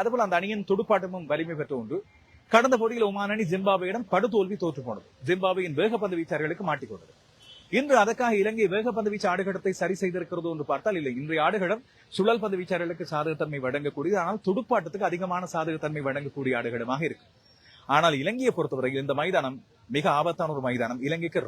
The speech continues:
ராசியே இல்லாத மைதானம், மைதானங்கள் இது உண்டு, அப்படி சொல்லக்கூடிய ஒன்று. ஆர் பிரேமதாச, அஹ், மைதானத்தில் நாங்கள் அதிகமான போட்டிகளை தோற்றிருக்கிறோம். இந்த மைதானத்தை பொறுத்தவரையில் இலங்கை ஆடிய இருபத்தொரு ட்வென்டி ட்வென்டி சர்வதேச போட்டிகளில் பத்து போட்டிகளில் வென்றிருக்கிறது, பதினொரு போட்டிகளில் தோற்றிருக்கிறது.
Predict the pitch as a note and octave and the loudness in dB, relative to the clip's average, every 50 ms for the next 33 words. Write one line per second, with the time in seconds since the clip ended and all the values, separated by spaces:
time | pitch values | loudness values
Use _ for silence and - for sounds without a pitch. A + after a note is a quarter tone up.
0 | - B2+ C#3+ F#3 G3+ - - A3+ G3 A3 A3+ G#3+ F#3+ E3+ E3+ E3 D#3+ D#3 D3 C#3 | 0 0 0 0 -2 -4 -4 -2 0 0 0 2 0 0 0 0 0 -2 -2 -2
1 | C#3 C#3+ D3 C3+ C3+ C3+ B2+ _ _ - _ _ _ - E3 F#3 F3+ E3+ E3 E3+ | -2 -2 -2 -2 -2 -6 -8 _ _ -20 _ _ _ 0 2 2 4 2 2 0
2 | D#3+ C#3+ C3 C3+ D3+ E3+ D#3 D3 - - C3 A#2+ F3+ E3+ - D3 C3 A#2+ A#2+ A2+ | -2 -4 -4 -4 -2 -2 -2 -2 -2 -2 -6 -6 -4 -4 -4 -4 -4 -4 -4 -6
3 | G#2+ G2+ G2 F2+ - - _ _ _ _ _ _ _ - - - B2 C#3+ D#3+ D3+ | -8 -8 -10 -12 -14 -20 _ _ _ _ _ _ _ -12 -2 4 6 6 6 4
4 | E3 E3 E3 E3 D#3+ D#3+ D#3+ F3+ F3 D3 D3 D3+ B2+ C#3+ C#3 C#3 C3 D3+ D#3 E3+ | 2 -2 0 2 2 2 2 0 -4 -6 -4 -4 -2 0 0 0 0 -2 0 2
5 | E3+ E3 E3+ E3 F#3+ F3+ E3 D#3+ D#3 D3 C#3 C#3+ E3 E3+ F3 F3 F3 E3 E3+ F3 | 0 0 0 -2 -6 -4 -4 -2 0 0 0 -2 -2 -2 -2 -2 -2 -2 -4 -4
6 | F3+ F3 F3+ F3 F3 F#3+ F#3 - G3+ D3+ A#2+ G#2+ - - _ _ _ _ - - | -4 -2 -4 -2 -2 -2 0 0 0 0 -2 -4 -8 -10 _ _ _ _ -20 -20
7 | - - _ - A3 B3 C#4+ C#4+ C4 A3 G3+ A3 A#3 A3+ G#3+ - G#3 D#3+ E3 D#3 | -20 -20 _ -2 -2 0 2 4 4 4 4 4 2 2 2 0 -2 -2 -2 -2
8 | C#3+ D3 C3+ D3 F3+ G#3+ F#3 E3 F3 F#3 F#3+ F3 F3 D#3+ D#3 D#3 E3 F#3 F#3 - | -2 0 0 0 0 2 2 2 2 2 2 2 4 4 4 4 4 2 2 0
9 | _ _ _ _ _ _ _ - E3 F3+ G3+ B3+ C4+ B3 - - A3 G#3 G#3+ G#3+ | _ _ _ _ _ _ _ -4 0 2 2 4 4 2 2 4 2 2 2 2
10 | G#3 - G3+ F#3+ F3+ G3 G3+ F#3 F3 - D#3+ C#3+ D#3 D3+ D3+ C#3 D3+ A#2+ B2+ B2 | -2 0 -2 -2 -2 -2 -6 -4 -4 -4 -4 -4 -2 -2 -4 -4 -6 -6 -6 -4
11 | B2 B2+ D3 F3+ - - G#3+ A3+ - _ - C4 G3 - G#3+ G3 F3 F3+ F#3 E3+ | -2 -2 -2 -4 -4 -2 -2 -2 -2 _ -6 -4 -2 0 -2 -2 0 0 0 0
12 | E3 C#3+ C#3 D3 D#3 E3+ D#3 E3 E3+ E3 F3+ F#3 - E3 D3+ F3 A3+ A#3+ G#3 F#3+ | 0 0 -2 -2 -4 -4 -2 -2 -2 0 -2 0 2 2 2 2 2 0 -2 -2
13 | D3+ E3 C#3+ C#3 C#3+ D#3+ F3+ - E3 C3 - A#2 G#2 - - - | -2 -2 -2 -2 -2 -2 0 0 -2 -2 -4 -8 -14 -14 -14 -16